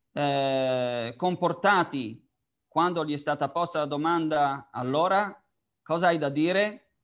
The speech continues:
Sono stati portati davanti al, al preside della scuola e Akadosh Baruch Hu ha detto: "Cosa è successo qui?" Cosa aveva da dire Adam? Ha dato la colpa a sua moglie.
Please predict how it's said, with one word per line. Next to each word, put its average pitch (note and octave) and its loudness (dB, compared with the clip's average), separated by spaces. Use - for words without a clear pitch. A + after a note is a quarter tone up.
Sono - -10
stati D3+ -2
portati D#3+ -2
davanti D#3 0
al, C#3+ 2
al C3+ -4
preside E3 -4
della D3 -4
scuola F3 -2
e - -4
Akadosh D#3 0
Baruch F3 0
Hu - -2
ha F3+ 2
detto: G3 -2
"Cosa F#3+ -4
è G#3 -2
successo G3+ -4
qui?" - -10
Cosa G3 2
aveva F3+ 4
da D3 0
dire C3+ -2
Adam? B2 -4
Ha F#3 -8
dato A#3 4
la B3 4
colpa A#3+ 2
a - 2
sua A#3 0
moglie. G#3+ 0